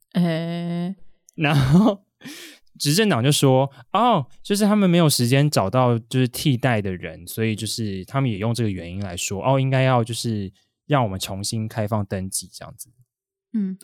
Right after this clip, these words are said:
Speaker 1: 那之前不是还有一个那个菲律宾的拳王，他好像也说要登记参选，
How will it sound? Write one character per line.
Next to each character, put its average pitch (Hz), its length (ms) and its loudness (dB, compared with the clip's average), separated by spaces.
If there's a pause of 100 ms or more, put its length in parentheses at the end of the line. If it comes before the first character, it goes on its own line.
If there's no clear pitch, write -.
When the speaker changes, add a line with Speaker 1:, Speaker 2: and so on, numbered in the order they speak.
(240)
Speaker 1:
那 339 140 0
之 - 140 -8
前 226 240 0
不 202 80 2
是 233 100 2
还 226 160 2
有 190 60 4
一 175 60 0
个 165 140 0
那 190 120 2
个 165 240 -2
菲 240 200 0
律 233 120 4
宾 214 140 2
的 202 120 4
拳 165 420 0
王， 180 320 -4
他 220 160 0
好 165 120 4
像 196 180 0
也 156 160 -2
说 170 180 -4
要 165 300 -2 (200)
登 170 240 0
记 175 200 -2
参 156 380 -2
选， - 320 -10